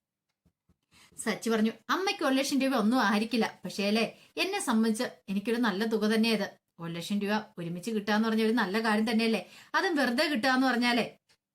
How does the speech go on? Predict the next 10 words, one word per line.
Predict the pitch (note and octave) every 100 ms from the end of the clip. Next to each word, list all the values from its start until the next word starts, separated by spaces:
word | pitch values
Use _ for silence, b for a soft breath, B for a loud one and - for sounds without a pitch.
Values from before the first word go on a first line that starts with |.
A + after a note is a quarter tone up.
| _ _
അപ്പോഴേക്കും | E3+ E3+ E3 G3 G#3
രവീന്ദ്രൻ | F3 E3+ F3+ G#3+
അങ്ങോട്ട് | G3 G#3
വന്നു. | G3 - b b -
രവീന്ദ്രന്റെ | D#4 E4+ D#4 D4 G#3+
അടുത്തേക്ക് | G3+ A3 A3+
എന്നിട്ട് | G#3+ G#3 - - _ _ -
സച്ചി | G#3 F3 G3+
പറഞ്ഞു, | G3+ G3+ - _ _ _ _
"അച്ഛാ, | D#3+ -